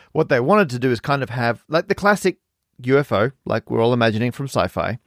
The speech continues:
the bottom half, like a clamshell thing, the bottom half of the clam would be concrete, and the top half would be a glass dome. Nice and big.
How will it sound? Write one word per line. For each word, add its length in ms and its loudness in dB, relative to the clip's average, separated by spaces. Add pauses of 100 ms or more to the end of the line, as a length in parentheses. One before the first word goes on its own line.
(420)
the 80 -4
bottom 400 4
half, 680 -6 (520)
like 160 0
a 80 -4
clamshell 580 0
thing, 180 -4
the 60 -4
bottom 220 2
half 220 2
of 60 -10
the 60 -6
clam 300 -2
would 140 -4
be 320 2
concrete, 420 0 (680)
and 120 0
the 40 -2
top 240 -2
half 180 0
would 80 -6
be 80 2
a 60 2
glass 380 2
dome. 500 -2 (560)
Nice 260 2
and 140 -2
big. 320 2